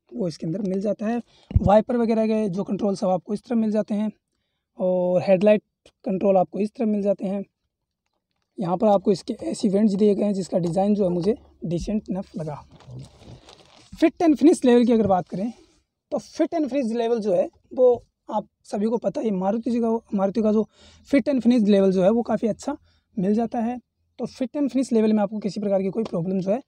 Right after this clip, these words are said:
वो महसूस भी नहीं होगी, बल-, बल्कि आपको दिखाई भी नहीं देगी। अब बात करते हैं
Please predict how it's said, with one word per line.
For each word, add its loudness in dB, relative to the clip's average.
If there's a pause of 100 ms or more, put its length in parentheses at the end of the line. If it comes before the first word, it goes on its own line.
(240)
वो -2
महसूस -4
भी -2
नहीं 0
होगी, -2
बल-, -2
बल्कि -2
आपको 0
दिखाई -2
भी -2
नहीं -10
देगी। -10 (1400)
अब -6
बात 2
करते -4
हैं -6